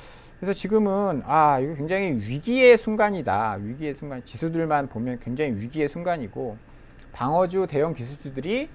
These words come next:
금요일장에 조금 덜 하락을 했다라는 거고요.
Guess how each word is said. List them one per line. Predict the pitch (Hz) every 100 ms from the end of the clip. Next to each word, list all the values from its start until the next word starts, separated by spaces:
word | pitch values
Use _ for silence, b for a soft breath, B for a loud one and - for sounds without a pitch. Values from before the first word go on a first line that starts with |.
| - -
금요일장에 | - 151 165 160 143 139
조금 | 151 165 160
덜 | - 123 185 123 90
하락을 | 143 147 135
했다라는 | 143 - - 104 117 104 - - - - - 127 147
거고요. | - -